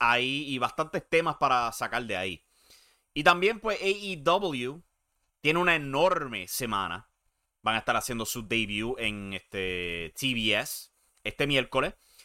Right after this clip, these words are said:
Y este sábado va a ser el primer evento Battle of the Belts. Pero yo creo que eso lo podemos tocar el miércoles. Los temas de A E W y sus programas. Yo creo que hoy deberíamos hablar de lo que ha sido la controversia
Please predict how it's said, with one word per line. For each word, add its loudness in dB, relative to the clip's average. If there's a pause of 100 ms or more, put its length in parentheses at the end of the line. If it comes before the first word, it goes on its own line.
(160)
Y 0
este 2
sábado 2
va -4
a -6
ser -6
el -8
primer -4
evento -4
Battle 4
of -6
the -2 (180)
Belts. -2 (360)
Pero 4
yo 4
creo 2
que -2
eso -2
lo -2
podemos -2
tocar 2
el -4
miércoles. -6 (120)
Los -16
temas -4
de 0
A 2
E -2
W -2
y -6
sus -12
programas. 0 (1040)
Yo -2
creo 6
que 4
hoy 0
deberíamos -2
hablar 0
de -4
lo -6
que -4
ha -6
sido -4
la 2
controversia 0